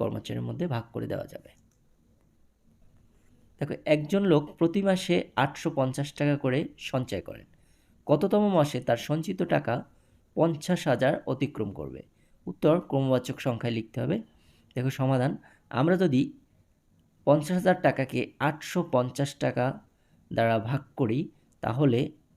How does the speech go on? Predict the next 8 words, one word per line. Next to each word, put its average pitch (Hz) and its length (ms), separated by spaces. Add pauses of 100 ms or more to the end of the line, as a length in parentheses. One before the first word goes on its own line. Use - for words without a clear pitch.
(1080)
উত্তর 143 340 (180)
পেয়ে 110 260
যাব। - 120 (200)
অর্থাৎ 139 300 (420)
আটশো 147 380 (120)
পঞ্চাশ 135 360 (100)
দ্বারা 120 160 (300)
পঞ্চাশ 131 300